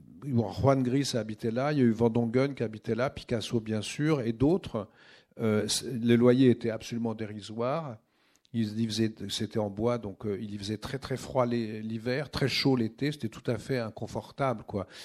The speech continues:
Mais il y avait une vie communautaire. C'est-à-dire que tout le monde, euh, tout le monde venait là autour de l-, autour de cet endroit qui était, euh, qui n'a-, qui n'abritait, ah, pas, pas seulement, hein, mais beaucoup, beaucoup d'artistes, voilà. Et, euh,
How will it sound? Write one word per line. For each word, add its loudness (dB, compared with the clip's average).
Mais 6
il 6
y 8
avait 4
une 0
vie -2
communautaire. 2
C'est-à-dire -6
que -4
tout -8
le -6
monde, -6
euh, -6
tout -2
le -2
monde -4
venait -2
là -2
autour -2
de -4
l-, -6
autour -12
de -6
cet -6
endroit -2
qui -10
était, -6
euh, -2
qui -6
n'a-, 4
qui -4
n'abritait, -2
ah, 0
pas, 4
pas 0
seulement, 4
hein, 0
mais 2
beaucoup, 2
beaucoup -2
d'artistes, -10
voilà. -16
Et, 0
euh, 0